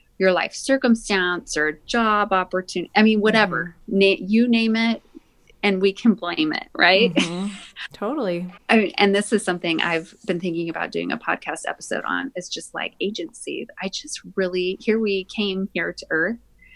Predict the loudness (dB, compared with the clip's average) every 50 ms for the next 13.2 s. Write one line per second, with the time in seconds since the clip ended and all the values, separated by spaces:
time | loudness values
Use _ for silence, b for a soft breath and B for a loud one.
0 | b b b -10 -8 -6 -6 -6 -4 -4 -2 -2 0 0 0 -2 -4 -6 -12 _
1 | _ _ _ _ _ _ _ _ _ _ _ _ -2 -2 -2 -2 -2 -8 -10 -12
2 | -14 -8 -6 -4 -4 -4 -4 -4 -6 -8 -10 -18 -20 -10 _ -4 -4 -2 -4 -4
3 | 0 0 0 0 0 -4 -6 -6 -6 -6 -4 0 0 0 0 -2 -2 -2 -2 -2
4 | -4 -6 -14 -18 -6 -6 -4 -4 -4 -6 -10 -8 -6 -4 -2 -2 -2 -4 -8 -12
5 | -14 -16 -20 -20 _ _ _ -12 -12 -10 -8 -8 -8 -8 -10 -4 0 2 2 2
6 | 2 0 -4 -8 -10 -12 -14 _ -8 0 2 4 4 4 2 0 -8 -18 -20 -20
7 | -20 -20 -20 _ _ -4 -4 -4 -4 -4 -2 -2 0 0 0 -2 -2 -2 0 0
8 | 0 -2 -2 -4 -8 -14 _ _ _ _ -16 -16 -16 -20 -20 -16 -14 -12 -10 -8
9 | -6 -2 0 0 0 0 0 -2 -2 -2 -2 -2 -2 -2 -2 -2 -2 -4 -2 0
10 | 0 2 2 2 0 -2 -6 B B B B B B B B B B B B -18
11 | -6 0 0 0 2 2 0 0 0 -2 _ _ _ 4 4 4 4 0 -4 -6
12 | -2 0 0 0 -2 -4 -6 -4 -4 -4 -2 -2 -2 -2 -2 -2 -2 -2 -2 -4
13 | -4 -4 -6 -10